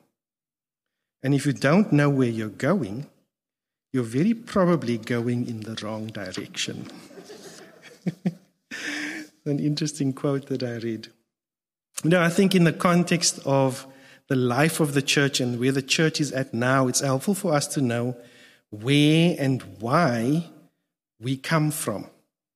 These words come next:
if that makes sense. Because it will obviously help us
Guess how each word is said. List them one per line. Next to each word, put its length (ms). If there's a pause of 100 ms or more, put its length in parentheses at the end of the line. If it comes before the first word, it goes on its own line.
(440)
if 100
that 260
makes 240
sense. 640 (680)
Because 280
it 60
will 120
obviously 400
help 280
us 140